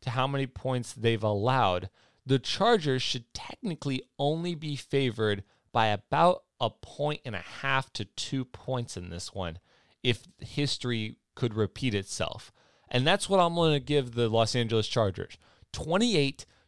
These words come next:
to twenty-seven. I think that the Seattle Seahawks are gonna surprise a lot of people by coming out and winning this game. Li-, listen, J C Jackson is just doing awful this year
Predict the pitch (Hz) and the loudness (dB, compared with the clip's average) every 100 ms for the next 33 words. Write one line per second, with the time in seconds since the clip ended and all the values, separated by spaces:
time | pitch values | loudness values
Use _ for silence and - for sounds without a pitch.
0 | - - - - 135 143 143 - 135 - | -14 -12 -12 -10 -2 -2 -2 -4 -4 -2
1 | - 117 98 - - _ _ _ _ - | 0 2 0 -6 -14 _ _ _ _ 2
2 | 120 170 170 170 160 143 135 120 110 - | 6 6 4 -2 0 0 0 2 0 2
3 | 131 139 156 - 135 131 135 120 110 101 | 4 4 4 2 2 4 2 0 -2 -2
4 | - 113 107 98 92 110 135 147 127 123 | 0 0 2 0 0 2 4 2 -2 -2
5 | 113 101 - - 127 131 120 117 117 113 | 0 0 -2 -6 -4 -2 0 0 0 -4
6 | 101 101 110 123 117 110 110 110 107 104 | -6 -4 -2 -2 -4 -4 -4 -4 -6 -8
7 | - 135 123 90 85 104 165 - 208 151 | -6 -4 -4 -4 -2 0 0 -2 -6 -6
8 | - 117 107 104 - 76 - _ _ _ | -4 2 2 2 -6 -10 -18 _ _ _
9 | _ - 117 107 - 127 113 - 107 98 | _ -6 -4 -4 0 0 0 -4 -4 -4
10 | - _ 107 110 - 101 95 95 - 110 | -8 _ 0 2 0 -2 -4 -4 -4 -4
11 | 98 90 | -2 -2